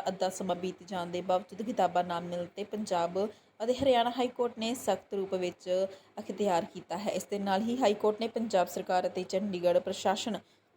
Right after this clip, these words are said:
ਨੂੰ ਨੋਟਿਸ ਜਾਰੀ ਕਰ ਦਿੱਤਾ ਗਿਆ ਹੈ। ਇਸ ਦੇ ਨਾਲ ਹੀ ਉਹਨਾਂ ਨੇ ਨਿਰਦੇਸ਼ ਦਿੱਤੇ ਗਏ ਹਨ ਕਿ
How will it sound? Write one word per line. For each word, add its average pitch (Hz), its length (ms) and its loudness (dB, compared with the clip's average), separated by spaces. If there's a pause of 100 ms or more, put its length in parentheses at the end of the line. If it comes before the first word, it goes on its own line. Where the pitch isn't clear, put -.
ਨੂੰ 196 240 -2
ਨੋਟਿਸ 190 440 -2
ਜਾਰੀ 175 300 0 (140)
ਕਰ 196 160 2
ਦਿੱਤਾ 165 300 -2
ਗਿਆ 170 180 2
ਹੈ। 196 100 2
ਇਸ 185 240 -2
ਦੇ 202 120 -2
ਨਾਲ 208 340 2
ਹੀ 294 240 0 (340)
ਉਹਨਾਂ 214 220 0
ਨੇ 220 260 0 (240)
ਨਿਰਦੇਸ਼ 202 540 0
ਦਿੱਤੇ 196 240 -4
ਗਏ 196 140 0
ਹਨ 202 300 0
ਕਿ 226 260 -8